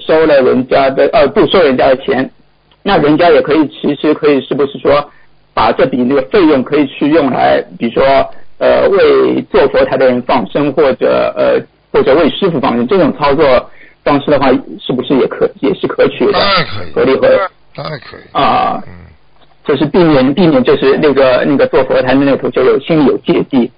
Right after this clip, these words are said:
Speaker 2: 嗯。
Speaker 1: 啊，他，他，他也就不想收的话，就可能也是可以这样做的，对吧？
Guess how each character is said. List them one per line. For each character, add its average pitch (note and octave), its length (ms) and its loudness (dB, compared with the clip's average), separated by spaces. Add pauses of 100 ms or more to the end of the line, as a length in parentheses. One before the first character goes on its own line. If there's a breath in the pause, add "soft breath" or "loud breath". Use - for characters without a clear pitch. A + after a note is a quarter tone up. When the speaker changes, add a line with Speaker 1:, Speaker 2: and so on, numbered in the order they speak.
(220)
Speaker 2:
嗯。 - 180 -8
Speaker 1:
啊， - 220 -12
他， C#3 160 0
他， D#3 120 0 (200)
他 C#3 100 0
也 C#3 120 2
就 - 200 0
不 - 140 -10
想 C#3 200 -4
收 C#3+ 260 0
的 C#3 120 2
话， B2 220 -2 (100)
就 G3+ 120 -4
可 - 160 -12
能 B2 200 -2 (440)
也 - 100 -4
是 - 140 -4
可 C3 100 -2
以 B2 80 0
这 D#3 120 0
样 A2+ 120 -2
做 B2 160 0
的， A#2 60 -2
对 A#2 100 -6
吧？ - 240 -8